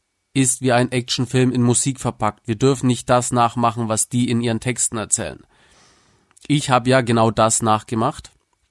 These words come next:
und bin im Knast gelandet. Und Knast war für mich die absolute Hölle.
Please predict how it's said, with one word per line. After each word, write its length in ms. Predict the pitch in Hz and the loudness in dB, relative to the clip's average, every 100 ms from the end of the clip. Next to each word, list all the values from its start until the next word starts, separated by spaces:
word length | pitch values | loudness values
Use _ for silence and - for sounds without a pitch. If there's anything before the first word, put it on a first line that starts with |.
| _ _ _ _ - _ | _ _ _ _ -20 _
und 420 | 120 123 127 - | 2 2 0 0
bin 140 | 123 | 2
im 100 | 131 | 2
Knast 360 | 131 113 104 - | 0 -4 -4 -6
gelandet. 400 | 107 80 80 - _ _ _ _ _ _ _ _ _ | -10 -10 -14 -18 _ _ _ _ _ _ _ _ _
Und 340 | 113 117 117 - _ _ _ _ _ _ _ _ - | 0 0 0 -12 _ _ _ _ _ _ _ _ -8
Knast 500 | 123 127 165 - 117 | 0 2 2 0 0
war 160 | 123 | 0
für 120 | - | 0
mich 260 | 127 123 - | -2 -2 -6
die 140 | 127 | -4
absolute 580 | 113 113 - 113 113 117 | -4 -4 -4 -4 -2 -2
Hölle. 240 | 107 104 | -2 -2